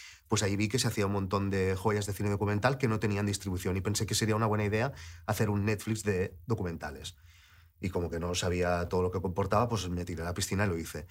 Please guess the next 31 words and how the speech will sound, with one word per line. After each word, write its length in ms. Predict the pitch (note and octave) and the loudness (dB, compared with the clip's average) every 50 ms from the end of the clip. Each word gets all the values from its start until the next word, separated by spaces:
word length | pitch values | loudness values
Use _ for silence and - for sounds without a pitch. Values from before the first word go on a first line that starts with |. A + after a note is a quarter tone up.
| - - - - - | -16 -20 -20 -6 0
Ahora 180 | - E2+ E2 F2 | 2 2 2 2
ya 120 | F2 F2 E2+ | 0 0 0
tiene 220 | F#2+ F2+ F2+ F2 | 0 -2 -2 0
siete 260 | - G#2+ G2 - G2+ | 0 0 2 4 4
años 500 | A2 A#2+ B2+ C#3 D#3 F3+ E3+ - - - - - - - _ _ _ | 4 4 4 4 2 2 0 -2 -6 -10 -14 -20 -20 -20 _ _ _
y, 320 | - G#2 F#2+ G#2 A#2 D3 - | -2 0 2 4 4 2 2
aunque 260 | - G2 G2 F2 F#2 | 0 0 -2 0 -2
los 160 | F2 F2+ E2 F#2 | -2 0 0 0
inicios 360 | F2+ F#2 F#2 - G#2 F#2+ - | 0 0 0 0 0 0 0
fueron 340 | - G#2+ G#2 F#2 F2+ F2 F2 | 0 0 0 0 0 -2 0
muy 240 | F2 F#2+ A2 A2+ | 0 2 2 4
duros, 480 | G#2 A#2 A#2+ A#2+ C#3 F3 F#3+ - - - _ _ _ _ _ - | 4 4 4 4 4 2 0 -4 -8 -10 _ _ _ _ _ -2
ahora, 460 | - F2 E2+ E2+ F2 F#2 G#2+ A2 - | -2 0 0 2 2 2 2 2 0
pues, 200 | - F#2 F2 - | -2 -2 -2 0
eh, 160 | - E2 D#2+ D#2+ | -2 -2 -2 0
nos 160 | E2+ F2+ F#2 | -2 0 0
va 60 | F2+ | 0
muy 140 | F2 F#2 F#2+ | 0 2 2
bien. 240 | G#2 A#2+ B2+ C3+ - | 4 4 2 2 2
Sobre 160 | - G#2 F#2 | 2 0 0
todo 160 | F2+ F#2 F2+ F#2+ | 0 0 0 0
nuestra 220 | F#2 F2+ - F#2 | 0 -2 -2 -2
audiencia 260 | F2 F2 F2 F2 G2 G2+ | -2 -2 -2 -2 -2 -4
está 180 | F2+ - - | -4 -2 -2
en 80 | F2+ F2+ | -2 -2
Estados 360 | F2 - F#2 F2 - - - | -2 -2 -2 -2 -2 -2 -2
Unidos, 480 | F#2 G#2+ B2+ B2+ A#2+ A#2+ A#2 A2+ - - | 0 2 2 4 4 2 2 2 0 -2
en 420 | F2+ F2 F2 F2 F2 E2+ E2+ E2+ | -4 -4 -2 -4 -4 -4 -4 -4
norte 240 | F2 F2 E2 E2 F2 | -4 -4 -4 -4 -4
de 40 | E2+ | -2
Europa, 540 | E2+ F#2 G#2 G#2+ G#2 G#2 G#2 G#2 G#2 G#2 - | 0 2 2 2 4 4 4 4 4 2 -2